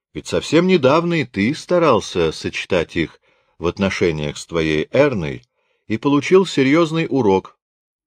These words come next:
О, честный колониальный торговец любовью, который хотел бы держать в одной лавочке и кислую капусту, и икру!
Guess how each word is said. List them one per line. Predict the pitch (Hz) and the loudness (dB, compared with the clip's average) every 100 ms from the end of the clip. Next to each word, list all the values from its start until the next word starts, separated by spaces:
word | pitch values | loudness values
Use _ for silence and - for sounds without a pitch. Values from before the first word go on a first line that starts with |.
| _ - | _ -4
О, | 110 98 | 0 0
честный | 90 - 104 85 - 87 76 | -2 -2 0 0 -4 -8 -6
колониальный | - 95 92 95 87 78 78 76 | -2 0 0 0 0 -2 -4 -2
торговец | 92 85 85 73 71 - | -2 0 0 -2 -4 -6
любовью, | 92 90 80 67 67 - _ _ _ | -4 0 0 -2 -10 -14 _ _ _
который | - 80 87 87 | -4 0 0 0
хотел | - 92 98 80 | -2 0 0 0
бы | 85 | -2
держать | 90 87 92 - | -2 0 0 0
в | |
одной | 85 76 87 | -4 -4 -2
лавочке | 90 92 78 - - 85 | 0 0 0 -6 -10 -8
и | 80 | -8
кислую | - 90 - 87 85 | -8 -8 -6 -4 -2
капусту, | - 101 - 156 - - 82 _ _ _ | 0 -2 0 -2 -2 -8 -8 _ _ _
и | - 120 120 | -2 0 0
икру! | 123 85 69 | -2 -6 -6